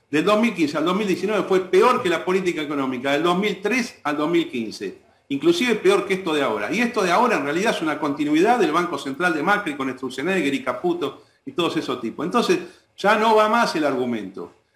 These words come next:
Por eso hay que tener un espacio liberal propio, que esté bien diferenciado de Juntos por el Cambio. Ahora, yo no creo que Milei vaya a ser tercera fuerza en el año dos mil veintitrés.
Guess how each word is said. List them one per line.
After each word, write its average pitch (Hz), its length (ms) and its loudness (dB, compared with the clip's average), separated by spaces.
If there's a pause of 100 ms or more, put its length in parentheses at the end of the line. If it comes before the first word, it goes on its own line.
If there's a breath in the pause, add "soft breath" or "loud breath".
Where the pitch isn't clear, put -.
(120)
Por 214 160 2
eso 233 160 0
hay 208 60 0
que 185 80 2
tener 175 160 0
un 160 100 2
espacio 151 400 -2
liberal 139 360 0
propio, 107 380 -6
que - 80 -6
esté 165 180 -2
bien 208 300 0
diferenciado 147 560 0
de 127 80 0
Juntos 147 300 -4
por 131 160 -2
el 131 80 0
Cambio. 104 300 -2
Ahora, 190 300 4 (300 loud breath)
yo 247 140 2
no 254 120 2
creo 269 240 2
que 175 120 0
Milei 135 280 2
vaya 131 220 -2
a - 20 -8
ser 135 220 -4
tercera 127 360 -2
fuerza 117 400 -4
en 107 40 -6
el 113 80 -4
año 120 200 -2
dos 107 120 -4
mil 113 160 0
veintitrés. 104 500 -6